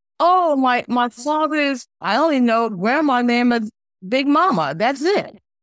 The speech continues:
No, no, no. What was her birth name? You know, that's what I need to know, 'cause this have to go on the document. "Oh, yeah, I remember Mama Susie." That's what they call her. Her first name was Susie. "Can you give me Susie's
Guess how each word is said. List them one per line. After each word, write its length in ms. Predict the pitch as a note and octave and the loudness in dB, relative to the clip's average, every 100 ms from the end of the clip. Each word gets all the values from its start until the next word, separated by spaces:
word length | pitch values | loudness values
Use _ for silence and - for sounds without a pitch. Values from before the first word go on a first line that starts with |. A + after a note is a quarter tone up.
| - | -2
No, 300 | C#4+ F4 C#4+ | 0 2 2
no, 120 | C4 | 0
no. 140 | A3+ | 0
What 280 | A#3+ E4+ G#4+ | 0 0 0
was 160 | E4+ D4 | 0 0
her 120 | C4 | -2
birth 380 | G#3+ B3+ D4 C4+ | 0 0 0 2
name? 500 | B3+ C#4+ A3+ F#3 F#3+ | 2 2 2 0 -2
You 80 | |
know, 160 | G#3 A3 | 0 0
that's 240 | G#3+ D#4+ | 0 0
what 140 | D4+ A#3+ | -2 -2
I 80 | A3 | 0
need 240 | A3 G#3+ | -2 -4
to 100 | A3+ | -4
know, 420 | A3 D#4+ F3 E3 F#3+ | -2 2 2 2 0
'cause 160 | A3 | -4
this 160 | A3 D4+ | -4 -4
have 160 | A#3 | -4
to 80 | G#3+ | -4
go 120 | G3 | -4
on 100 | G3 | -2
the 80 | A#3+ | 0
document. 720 | B3+ F#4 F4+ F#3+ D3+ F2 - _ _ _ - | 0 -2 -4 -6 -6 -8 -12 _ _ _ -2
"Oh, 400 | A3+ C4+ D4 C4+ | 2 2 2 0
yeah, 420 | B3 F#4 D#4+ G#3+ _ _ - | 0 0 0 -4 _ _ -6
I 80 | B3 | 0
remember 560 | C4+ B3+ B3+ C4 - - _ | 4 4 4 2 -2 -12 _
Mama 360 | G#3 A#3+ C#4 C#4+ | -2 0 2 -2
Susie." 480 | - D#4 C4 F#3+ E3 | -2 -4 -2 -4 -2
That's 260 | G#3 B3+ | -2 -2
what 120 | B3 | -4
they 60 | A#3+ | -6
call 300 | A3 A#3+ G3+ | -2 0 0
her. 60 | F#3 | -2
Her 80 | |
first 280 | G3 B3+ B3+ | -4 -4 -2
name 140 | B3 A3 | -2 -2
was 160 | G#3+ | -4
Susie. 540 | - C4 A#3+ D#3+ C#3 - _ _ - | -4 -2 -2 -4 -8 -12 _ _ -4
"Can 200 | E4 E4 | 0 2
you 120 | G4+ | 0
give 240 | - E4 | 0 0
me 160 | C#4+ D4 | 2 0
Susie's 960 | A#3+ - D#4+ F4+ C#4+ C4 B3+ B3+ A#3+ | -2 -2 0 0 0 0 0 -2 -4